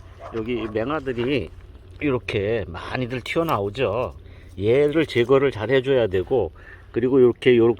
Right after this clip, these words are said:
잔가지들, 요런 애들을 이렇게 제거를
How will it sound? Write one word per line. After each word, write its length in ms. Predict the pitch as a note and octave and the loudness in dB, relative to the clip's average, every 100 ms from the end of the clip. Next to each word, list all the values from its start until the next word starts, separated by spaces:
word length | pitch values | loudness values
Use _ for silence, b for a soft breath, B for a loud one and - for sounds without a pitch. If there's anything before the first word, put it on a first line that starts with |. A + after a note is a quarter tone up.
| - | -4
잔가지들, 880 | - A2+ A2+ G#2+ F2+ D#2+ F2 B2+ C#3+ | -6 -2 0 -2 -2 -4 -2 -4 -2
요런 260 | G#2 B2 B2+ | 0 2 2
애들을 520 | G#2+ A2 C#3 A#2+ E2 - | 2 2 2 2 -2 -6
이렇게 200 | G#2 A#2+ | -2 0
제거를 720 | - G#2+ C3 C3+ C3 C#3 | 2 2 4 6 4 4